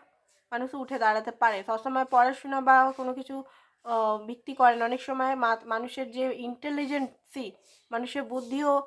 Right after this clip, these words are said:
বা মানুষের মধ্যে কোনো যদি জ্ঞান থাকে, সেই জ্ঞানের থেকেও মানুষ কিন্তু টাকা আর্ন করতে পারে, সেই লাক্সারিয়াস লাইফ লিড করতে পারে। এখানেও একজনের সঙ্গে কারুর হয়েছে,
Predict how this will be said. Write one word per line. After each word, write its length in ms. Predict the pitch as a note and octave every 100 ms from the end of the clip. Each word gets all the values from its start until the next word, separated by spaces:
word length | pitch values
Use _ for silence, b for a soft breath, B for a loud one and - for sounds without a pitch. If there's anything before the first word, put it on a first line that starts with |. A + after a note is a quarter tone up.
| - -
বা 160 | A#3+
মানুষের 340 | A#3+ A#3+ B3+ C#4
মধ্যে 240 | C4 C4
কোনো 220 | C4 B3+
যদি 180 | B3 B3+
জ্ঞান 340 | A3+ A#3 A#3+ C#4
থাকে, 260 | C4 B3+
সেই 140 | C4 A#3+
জ্ঞানের 340 | A3 A3 A3+
থেকেও 200 | B3+ C4
মানুষ 300 | C4 A3+ A#3
কিন্তু 280 | A#3 A#3 C4
টাকা 320 | C4 A3 A3
আর্ন 160 | G#3 G#3
করতে 280 | G#3 G3 G#3+
পারে, 340 | - B3 B3 A#3+
সেই 80 |
লাক্সারিয়াস 500 | A3+ G#3 G3 G#3+ A3
লাইফ 260 | A3 G#3 A3 -
লিড 180 | G#3 G3+
করতে 240 | G#3+ - G#3
পারে। 340 | - C4+ A3
এখানেও 300 | G#3 B3+ B3+
একজনের 360 | A#3 A3 A#3 A#3
সঙ্গে 160 | A#3+
কারুর 300 | A#3+ A3 A3
হয়েছে, 380 | G#3+ B3 B3+ F#3